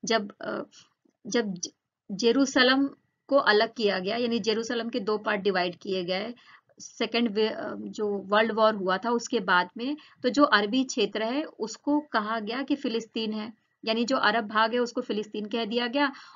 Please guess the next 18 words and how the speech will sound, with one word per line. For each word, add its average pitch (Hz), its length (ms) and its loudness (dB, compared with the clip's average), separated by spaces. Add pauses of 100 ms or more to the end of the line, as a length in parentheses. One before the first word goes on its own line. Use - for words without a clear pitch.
(160)
और 247 240 4
जो 269 300 2
यहूदी 208 460 0
वाला 269 240 0
पार्ट 214 360 4
था 285 60 -2
उसको 285 280 -4
इजराइल 175 360 -4
कहा 165 240 -10
गया। 160 260 -16 (2750)
हाल 247 180 12
ही 302 80 10
में 302 180 8
भारत 233 320 -2
की 277 80 -2
सहायता 220 380 -6
से 254 160 -4
निर्मित 226 460 -4